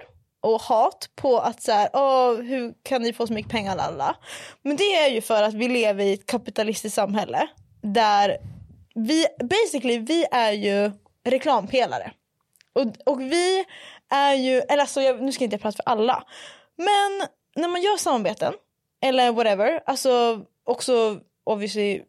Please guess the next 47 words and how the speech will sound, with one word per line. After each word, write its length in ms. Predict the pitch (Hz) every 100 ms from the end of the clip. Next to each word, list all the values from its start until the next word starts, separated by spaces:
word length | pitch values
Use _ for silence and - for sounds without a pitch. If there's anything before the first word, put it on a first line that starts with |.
| -
YouTube 320 | 226 226 220
och 60 | 202
sånt 280 | 208 196 208
och 220 | 208 202
Snap 280 | 208 196 214
och 60 |
allting 180 | 208 220
sånt 120 | 214
kan 120 | 226
man 140 | 220 220
göra 240 | 214 208
utan 240 | 180 220 226
att 40 |
göra 80 | 208
samarbeten. 540 | 226 202 196 - 247 - _ - _ -
Men 280 | 233 240 226 - _ _ 156 -
folk 220 | 269 254
gör 100 | 240
ju 80 | 226
samarbeten. 540 | 208 190 170 220 202 277 _ _ _ _ _ _ _ _ - -
Och 120 | 233 247
jag 380 | 277 359 285
vet, 340 | 220 330 220 -
jag 260 | 240 370
vet 120 | 330 302
till 100 | 247
och 60 |
med 120 | 226
själv 440 | 220 - - 117 262 -
att 140 | 262
jag 180 | 240 254
har 160 | 302 349
ju 60 | 254
gjort 160 | 277
samarbeten 500 | - 240 220 214 202
som 140 | 208 214
jag 160 | 202
bara, 140 | 185 180 - _ _ _ _ _ _ _ _ -
"Ah", 600 | 466 480 - - - 220
vill 140 | 262
ta 140 | 254
tillbaka 420 | 233 220 214 196 -
för 120 | 214
att 140 | 202
det 120 | 226
var 280 | 226 214 202
vidrigt. 760 | 214 240 220 196 175 - -